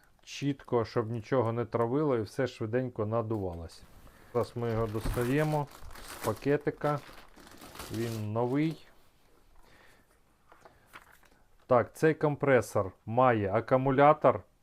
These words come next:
на шість тисяч міліампер. Може надувати човен розміром три шістдесят,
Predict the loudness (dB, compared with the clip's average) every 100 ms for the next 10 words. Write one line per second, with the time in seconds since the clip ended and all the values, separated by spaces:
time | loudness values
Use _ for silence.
0 | -12 -2 -2 -2 -2 -4 -4 -6 -4 -4
1 | -8 -4 0 2 2 2 2 2 2 2
2 | 2 4 2 2 0 2 8 8 8 4
3 | 2 2 -4 _ -2 6 8 8 6 0
4 | -6 _ _ _ _ _ _ 2 6 6
5 | 4 4 2 0 -4 -2 -2 -2 -4 -2
6 | 6 6 6 0